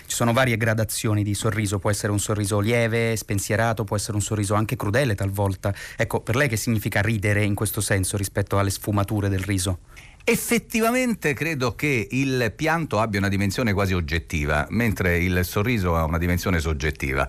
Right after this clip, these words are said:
Speaker 2: nel senso che tutti tendiamo a, a soffrire, se vogliamo intendere le lacrime quelle della sofferenza,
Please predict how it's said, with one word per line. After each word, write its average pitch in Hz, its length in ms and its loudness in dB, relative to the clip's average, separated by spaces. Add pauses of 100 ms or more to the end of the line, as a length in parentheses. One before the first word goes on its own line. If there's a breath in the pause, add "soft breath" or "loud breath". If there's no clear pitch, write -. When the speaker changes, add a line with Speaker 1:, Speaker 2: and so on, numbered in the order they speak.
Speaker 2:
nel 107 260 2
senso 110 380 0
che 95 140 0
tutti 87 420 -2
tendiamo 87 560 2
a, 87 200 4
a - 400 -6
soffrire, 87 680 -2
se - 200 -4
vogliamo 76 320 -2
intendere 78 560 0 (220 loud breath)
le 90 320 0
lacrime 87 440 2
quelle 80 240 0
della 78 160 2
sofferenza, 87 800 0